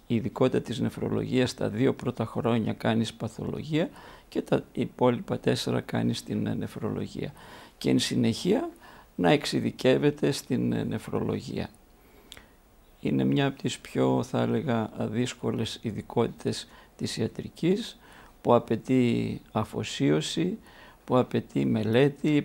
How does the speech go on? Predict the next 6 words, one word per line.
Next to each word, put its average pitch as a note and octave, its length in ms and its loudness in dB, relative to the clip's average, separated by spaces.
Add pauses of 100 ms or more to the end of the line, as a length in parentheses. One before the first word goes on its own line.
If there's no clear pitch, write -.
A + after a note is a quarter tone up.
που B2 120 2
απαιτεί, B2 760 -2 (480)
ε, A#2 380 2 (220)
συμπαράσταση A#2 1000 0
στον A2+ 460 -2
συνάνθρωπο C3 920 0